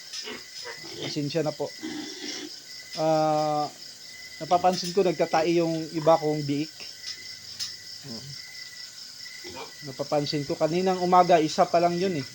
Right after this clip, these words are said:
Ah, dalawa. Tapos hindi pa masyado yung isa, kaya minomonitor ko ngayon. Apat na sila. May apat na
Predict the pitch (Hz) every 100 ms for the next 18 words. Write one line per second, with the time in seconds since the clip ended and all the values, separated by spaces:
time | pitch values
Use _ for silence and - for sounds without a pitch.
0 | - 160 160 165 175 175 160 - - -
1 | - 185 - 175 170 170 170 170 170 170
2 | 165 170 170 165 156 151 156 160 160 160
3 | 165 165 170 151 160 151 165 170 170 -
4 | - - - 143 - 160 - 156 151 160
5 | 160 - - - - - - - 147 151
6 | 156 156 165 - 160 156